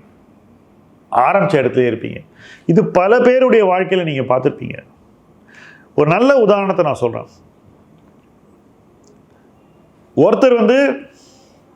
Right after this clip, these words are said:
ஒரு திரைப்படத்துல கதாநாயகன் நடிச்சிருப்பாரு,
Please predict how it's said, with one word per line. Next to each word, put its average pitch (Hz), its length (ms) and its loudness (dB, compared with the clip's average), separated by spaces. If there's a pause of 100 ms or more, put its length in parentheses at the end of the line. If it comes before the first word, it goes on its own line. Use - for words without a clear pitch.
(800)
ஒரு 147 140 4 (100)
திரைப்படத்துல 208 540 2 (160)
கதாநாயகன் 196 680 0
நடிச்சிருப்பாரு, 151 500 -4